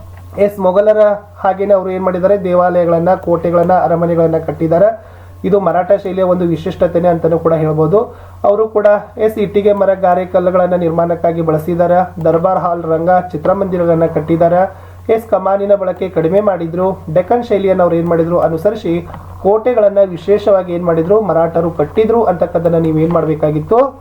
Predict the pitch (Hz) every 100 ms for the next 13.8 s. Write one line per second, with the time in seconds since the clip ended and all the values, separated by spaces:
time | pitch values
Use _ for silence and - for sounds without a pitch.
0 | 170 165 - - - - - - - -
1 | - 233 202 220 254 - - - - -
2 | - 220 233 220 226 254 285 240 233 233
3 | 233 233 226 226 226 226 226 226 233 233
4 | - 202 202 196 170 220 - - - -
5 | - - 220 226 240 233 226 240 240 294
6 | 240 202 175 180 208 233 233 220 220 220
7 | 220 - 254 269 269 226 226 220 214 202
8 | 202 202 196 185 190 185 180 214 208 190
9 | 180 185 185 180 170 160 202 202 196 185
10 | 170 175 170 175 160 160 175 175 160 160
11 | 156 151 156 202 240 - - - - -
12 | 247 226 226 214 214 226 202 202 196 196
13 | 190 180 165 160 160 190 156 156